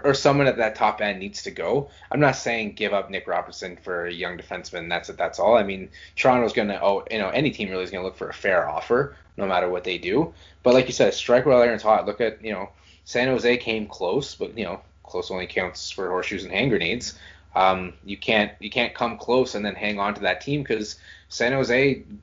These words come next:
gave up their first, you know, their first round pick to Ottawa and completely crapped the bed. And now they just hold a bunch of older players, and they're trying to go through an awkward transition where are they changing? Are they not changing? And to me, that's a team that needs to be a seller.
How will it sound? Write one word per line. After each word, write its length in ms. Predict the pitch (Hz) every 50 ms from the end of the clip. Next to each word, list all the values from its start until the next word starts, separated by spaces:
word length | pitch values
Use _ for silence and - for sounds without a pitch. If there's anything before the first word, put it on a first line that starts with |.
| _
gave 220 | - - 110 117 107
up 220 | 110 117 - -
their 160 | - 104 104
first, 400 | 101 - - 117 117 - - - -
you 80 | - 110
know, 160 | 110 104 101
their 100 | 101 101
first 220 | - 120 117 -
round 160 | 110 104 101 104
pick 160 | - 113 -
to 80 | -
Ottawa 380 | 87 104 123 120 98 95 104 110 - - - - - _ - - -
and 420 | 104 107 110 117 110 107 104 - - _ -
completely 540 | - 127 107 - - 123 135 107 131 127
crapped 380 | 110 - - 107 107 107 - -
the 80 | 113 95
bed. 400 | 92 98 131 151 147 131 120 -
And 480 | 104 104 104 107 107 104 104 107 104 - - - - - - - -
now 200 | 101 107 110 120
they 100 | 120 113
just 180 | 107 120 -
hold 300 | - - 107 107 127 120 113 110 104
a 40 | -
bunch 300 | - 104 104 113 - -
of 140 | 113 98 - -
older 240 | 104 107 110 104
players, 420 | - - 107 107 120 127 131 120 101
and 80 | 104
they're 60 | 98 95
trying 200 | - - 104 110
to 60 | 110
go 120 | 101 104 104
through 160 | - - 110
an 60 | 95
awkward 340 | 80 92 101 - - 110 101
transition 560 | - 107 98 95 95 107 - - - 101 98
where 300 | 98 95 92 92 95 - - - - -
are 160 | 98 101 98
they 120 | 98 92
changing? 480 | 87 - - 123 127 123 123 127 110 104
Are 100 | 95 92
they 120 | 92 90
not 240 | 90 98 101 113 107
changing? 480 | - 131 123 120 120 127 131 131 131 - - - - _ -
And 160 | 107 117 113
to 80 | 127 120
me, 160 | 127 147 151
that's 220 | 123 120 117 -
a 40 | 107
team 180 | - - 123 120
that 100 | 107 104
needs 160 | 104 104 -
to 60 | 90
be 100 | 98 92
a 40 | 90
seller. 440 | - - 110 92 76 73 - -